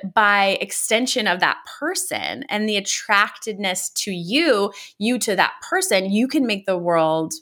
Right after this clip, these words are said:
better together. Aquarius is really out there truly revolutionizing this planet and making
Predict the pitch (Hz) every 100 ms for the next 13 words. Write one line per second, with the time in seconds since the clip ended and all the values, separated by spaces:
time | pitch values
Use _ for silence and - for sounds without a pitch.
0 | _ 175 160 156 147 147 - 196 202 240
1 | 80 - - - - 226 - 285 480 466
2 | - 254 208 202 190 226 269 262 - 156
3 | 190 165 202 147 147 - - 247 285 294
4 | 247 196 202 202 202 208 277 - 202 180
5 | 180 175 180 180 - 359 427 254 - 214
6 | 220 220 311